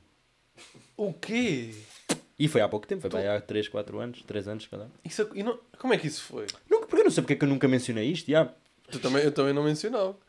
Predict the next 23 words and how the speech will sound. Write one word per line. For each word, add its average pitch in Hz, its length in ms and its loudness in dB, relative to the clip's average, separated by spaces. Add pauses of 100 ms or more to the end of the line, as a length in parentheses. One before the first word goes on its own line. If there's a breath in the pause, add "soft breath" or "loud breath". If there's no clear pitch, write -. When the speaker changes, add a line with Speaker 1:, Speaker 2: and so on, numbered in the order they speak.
(240 soft breath)
Speaker 2:
O 196 80 0
quê? 147 140 10
Não 170 100 10
tenho 147 140 10
vergonha? 151 640 12
Não, 147 100 6
é - 20 6
uma 110 120 2
cena 107 160 -2
que - 40 0
eu 247 40 6
Speaker 1:
Não, 269 60 8
Speaker 2:
tenho 180 120 8
Speaker 1:
não 147 40 10
é - 20 8
Speaker 2:
vergonha. 160 220 8
Speaker 1:
vergonha, 190 180 8
mas 135 140 4
é 131 60 2
uma 127 160 0
cena 139 300 -2
tipo, 139 200 -8 (140)
olha. 139 300 0